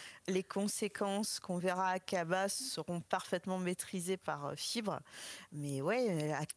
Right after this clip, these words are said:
quel moment l'équipe réfléchit à ce qui va se passer par la suite ? Et c'est du J D R, même un M J ultra sympa, il peut pas laisser passer toutes ces erreurs accumulées. Là, c'est trop.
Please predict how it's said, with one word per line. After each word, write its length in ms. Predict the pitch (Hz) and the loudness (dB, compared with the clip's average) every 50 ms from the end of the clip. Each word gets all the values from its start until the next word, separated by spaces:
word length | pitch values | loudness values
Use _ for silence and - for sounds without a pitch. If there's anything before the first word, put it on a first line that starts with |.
| - - | -6 -2
quel 340 | - 254 202 202 214 220 214 | 0 2 4 4 4 4 4
moment 680 | 214 208 202 202 196 185 185 185 175 175 190 226 254 | 6 6 6 4 4 4 4 4 4 4 4 4 4
l'équipe 420 | 233 190 180 - - - - 220 - - - - | 4 2 2 2 0 -2 -2 -2 -2 -4 -4 -2
réfléchit 680 | - 185 - - - - 190 180 - - - 240 247 | -2 -2 -2 -2 0 0 0 2 2 0 0 2 2
à 60 | 233 196 | 2 2
ce 120 | - - | 0 0
qui 120 | - - | -2 -2
va 80 | 165 165 | -2 -2
se 80 | 165 - | -2 0
passer 320 | - 151 151 - - - | -2 -2 0 0 -2 -2
par 200 | 175 - 151 156 | -2 -2 -2 0
la 100 | 165 170 | 0 0
suite ? 420 | 175 - - 247 247 - - - - - - - - - - - - - - 226 - - - - | 0 -2 -2 -4 -6 -6 -6 -6 -6 -8 -10 -12 -12 -10 -10 -10 -8 -10 -10 -12 -12 -8 -6 -6
Et 180 | 147 - 135 135 - - | -4 -2 0 0 0 2
c'est 100 | - 208 190 | 2 2 2
du 120 | 165 180 | 2 2
J 180 | 196 196 196 190 | 2 2 0 0
D 280 | 180 214 214 214 214 | 2 2 2 2 2
R, 100 | 202 180 | 2 2
même 340 | 131 165 180 175 175 170 139 - | 0 2 2 2 2 0 0 -2
un 100 | - - | -2 0
M 220 | 165 170 170 175 185 | 0 2 2 2 2
J 180 | 175 190 - - | 2 0 -2 -2
ultra 380 | - 180 - - - - 185 | -2 -2 0 0 0 2 2
sympa, 500 | 190 - - 190 175 160 - - 190 196 | 2 2 2 0 0 0 2 2 2 2
il 100 | 180 160 | 2 0
peut 140 | - - 160 - | -2 -6 -6 0
pas 140 | - 214 196 | 2 4 4
laisser 320 | 190 196 196 - - - 185 | 4 4 2 2 2 0 0
passer 360 | - - 170 170 - - 175 | 0 0 0 2 2 0 -2
toutes 180 | - - 180 | -4 -4 -4
ces 340 | - - - 180 165 156 165 | -2 -2 -2 0 0 0 0
erreurs 240 | 160 156 170 170 160 | 2 2 2 0 0
accumulées. 600 | 156 160 - - - 165 156 156 156 160 185 196 | -2 -2 -4 -4 -4 -2 -2 -2 0 0 2 2
Là, 100 | 175 160 151 | 2 0 0
c'est 220 | - - 143 139 - - - | -2 -4 -4 -6 -10 -10 -10
trop. 400 | - - - 165 208 220 233 - | -10 -6 -2 0 0 0 0 -2